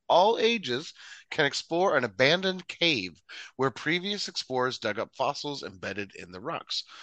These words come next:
Discovers dinosaurs they found and learn about them to become junior paleontologists. Uh, so as you can kind of probably hear, this is a, a great little area for kids. Um, I think this library does a really good job of promoting their,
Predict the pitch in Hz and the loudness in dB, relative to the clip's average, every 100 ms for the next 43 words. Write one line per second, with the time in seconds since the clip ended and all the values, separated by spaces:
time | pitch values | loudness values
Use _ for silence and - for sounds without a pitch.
0 | - - _ 127 - 139 117 120 - 123 | -18 -20 _ -4 2 2 2 -4 4 4
1 | 120 123 143 160 208 - - - 110 110 | 4 0 -2 -2 -2 -4 -6 -10 -6 -4
2 | - 135 175 190 214 - 120 113 113 101 | 0 0 0 -2 -2 0 0 -2 -4 -2
3 | 101 - 107 127 131 - 92 101 - - | -4 -6 -14 -12 -14 -10 -10 -12 -14 -12
4 | 101 92 98 - 101 104 98 151 151 95 | -10 -10 -14 -10 -8 -8 -8 -4 -4 -6
5 | - - - - - - 107 - 123 117 | -12 -16 -18 -18 -10 -2 0 0 0 0
6 | 113 107 110 113 117 104 120 104 117 107 | -2 -2 -2 -6 -10 -4 -2 -2 -4 -4
7 | 120 139 117 - 101 - - 92 95 95 | -4 -4 -4 -8 -10 -10 -10 -10 -10 -10
8 | 95 107 104 104 101 95 98 98 92 - | -8 -6 -6 -6 -6 -4 -4 -4 -10 -16
9 | - 170 170 151 - - - - - 104 | -8 -4 -4 -4 -12 -16 -20 -20 -10 -2
10 | 107 101 101 104 101 101 104 107 113 110 | -2 0 -4 -6 -10 -12 -12 -2 0 2
11 | 110 110 104 110 98 110 107 101 107 104 | 0 -2 -4 -8 -6 -6 -8 -6 -2 -2
12 | 101 - 104 101 92 95 95 98 98 98 | -2 -10 -10 -8 -8 -10 -12 -10 -10 -12